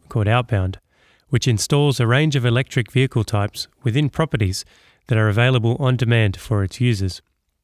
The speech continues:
It just so happened that around this time I was also reading a fascinating book called Speed and Scale, written by John Doerr, the American venture capitalist.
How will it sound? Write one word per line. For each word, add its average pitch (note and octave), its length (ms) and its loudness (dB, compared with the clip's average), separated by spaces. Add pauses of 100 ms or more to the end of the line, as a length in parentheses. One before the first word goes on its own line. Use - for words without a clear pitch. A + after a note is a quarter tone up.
(320)
It D#3 240 -2
just - 220 0
so F3 140 2
happened C#3 380 2
that A2+ 100 0
around B2+ 280 2
this B2 160 0
time A2+ 400 2
I C3 80 -2
was A2 160 0
also C3+ 380 -2
reading A2+ 420 0
a B2 80 -4
fascinating A#2 640 -2
book G#2+ 220 -4
called A2 240 -2
Speed G#2+ 260 0
and F#2+ 120 0
Scale, A2+ 460 0 (360)
written C#3 320 0
by A2+ 220 2
John G#2+ 320 0
Doerr, G#2 440 2 (220)
the G#2+ 180 0
American G#2 400 0
venture G#2+ 260 -2
capitalist. G2 600 -4